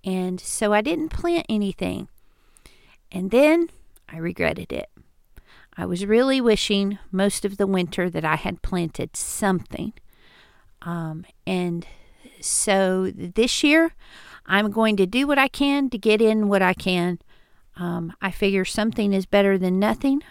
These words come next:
I will plan my great big grand dreams, and then I will implement as much of that as I have the headspace, and the physical <laughs> ability to get done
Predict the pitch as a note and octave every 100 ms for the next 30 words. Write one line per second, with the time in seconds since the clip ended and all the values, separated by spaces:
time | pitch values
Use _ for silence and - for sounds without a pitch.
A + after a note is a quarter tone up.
0 | - F#3 G3 G3 F#3+ - A3 A3 A3 F#3+
1 | F#3 G#3 G3+ - G#3+ G#3 F3+ G3 G3+ G#3+
2 | G3 G3 - G#3 G#3+ A#3+ D4 D#4+ - -
3 | - - - _ - F#3 F3+ F3+ F3+ F3+
4 | F#3 _ F#3 G3 G3 F#3+ F#3 - F#3 F#3+
5 | F#3+ F#3 F3 - - - G3+ - G#3+ A3
6 | A#3 - F3+ - G3 - G3+ F#3+ F#3 -
7 | - - - - - - - - F#3+ F#3
8 | F3+ F#3+ G3 F3 D#3 F#3+ G3+ - - B3
9 | C4+ - - - - F3 F#3+ F#3+ F#3 F#3
10 | F#3 F3+ - - F3 E3+ - G#3 G#3 -
11 | G3 A3+ G3+ G#3+ G#3+ G#3+ A3 G#3+ - -
12 | - - G3 G#3+ - F#3 F3 F3+